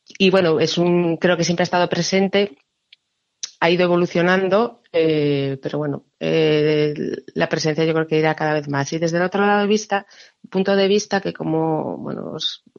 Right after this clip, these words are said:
he dicho más desde el punto de trabajado en ginecología, de, de salud de la mujer, he visto un papel de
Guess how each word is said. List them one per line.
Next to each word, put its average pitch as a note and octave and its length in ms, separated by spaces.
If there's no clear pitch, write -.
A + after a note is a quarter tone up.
he D#3+ 100
dicho F3+ 260
más F3 140
desde F3 180
el F3 60
punto F3 220
de E3+ 200
trabajado E3+ 440
en F3 120
ginecología, F3 880
de, F3 340
de D3+ 280
salud E3+ 260
de F3+ 80
la F3 60
mujer, F3 340
he G#3 100
visto A3 280
un A3 320
papel G#3+ 640
de F#3+ 840